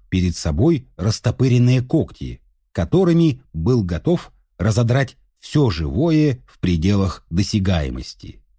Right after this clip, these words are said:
В межсезонье – я учился обращаться с хищными птицами в Центре пернатых хищников при Университете Миннесоты и узнал, что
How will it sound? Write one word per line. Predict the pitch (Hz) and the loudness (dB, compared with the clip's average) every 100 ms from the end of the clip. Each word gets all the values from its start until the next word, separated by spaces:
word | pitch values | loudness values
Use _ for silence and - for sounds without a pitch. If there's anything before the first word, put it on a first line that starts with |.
| _ _ _ _ _ _ _ _ _ | _ _ _ _ _ _ _ _ _
В | - 82 | -2 2
межсезонье – | 131 147 - 131 175 220 82 67 - - _ - | 2 2 0 0 2 0 -2 -6 -12 -18 _ -6
я | 80 143 - | 0 0 0
учился | 123 - 196 196 - 196 | -4 -2 0 0 0 -2
обращаться | 156 170 170 - 170 104 - 82 - _ | 0 0 -2 -2 -2 -2 -4 -6 -8 _
с | - | -10
хищными | - 143 - 90 85 | -2 -2 0 0 -2
птицами | - 214 - 87 69 - _ _ _ | 0 0 0 -2 -4 -8 _ _ _
в | - | -12
Центре | - 175 190 123 | -2 0 2 0
пернатых | - 87 104 175 104 | -2 -2 -2 0 -2
хищников | - - 208 - 160 147 127 - _ _ - | -4 -2 0 0 0 0 -4 -10 _ _ -2
при | 131 147 | 0 0
Университете | - 113 98 98 - 76 117 120 | 0 0 2 -2 -4 -2 0 2
Миннесоты | 113 127 123 87 71 73 - _ _ | 2 2 0 -4 -4 -8 -10 _ _
и | 156 | 0
узнал, | 175 175 156 170 76 62 - _ _ _ | 2 2 2 0 -2 -8 -16 _ _ _
что | - - 139 127 | -18 -4 0 0